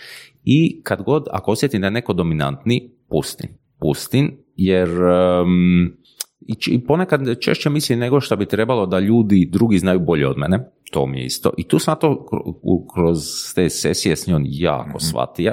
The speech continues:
Speaker 1: i odlučio, gle.
Speaker 2: Jesi
Speaker 1: Ja
Speaker 2: promijenio?
Speaker 1: Da.
Speaker 2: Ok.
Speaker 1: Sku-, pomogla mi je da promijenim recimo s milionom do milijuna, isto koji nije treba biti moj projekt, odnosno,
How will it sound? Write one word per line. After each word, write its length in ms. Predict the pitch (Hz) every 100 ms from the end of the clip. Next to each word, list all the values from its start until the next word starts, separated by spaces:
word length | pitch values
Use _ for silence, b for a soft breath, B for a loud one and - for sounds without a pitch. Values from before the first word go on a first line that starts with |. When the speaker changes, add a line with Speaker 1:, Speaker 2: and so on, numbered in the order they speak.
| -
Speaker 1:
i 120 | 98
odlučio, 440 | 90 87 78 - 65
gle. 260 | - - - _
Speaker 2:
Jesi 200 | - 76
Speaker 1:
Ja 80 | 95
Speaker 2:
promijenio? 420 | 101 127 156 85 - _
Speaker 1:
Da. 140 | - - - _ _
Speaker 2:
Ok. 100 | 101 - - -
Speaker 1:
Sku-, 380 | - - - -
pomogla 400 | 104 113 151 139
mi 100 | 120
je 80 | 95
da 180 | 98 -
promijenim 800 | - 95 104 101 82 90 117 127 _ _
recimo 340 | 82 90 - 85
s 120 | -
milionom 380 | 113 107 92 87
do 100 | 85
milijuna, 640 | 85 80 85 104 143 139
isto 280 | 156 - 139
koji 240 | - 95
nije 260 | 107 120 143
treba 220 | 107 95
biti 180 | 90 87
moj 280 | 90 80 -
projekt, 320 | 80 113 -
odnosno, 560 | 107 107 101 92 76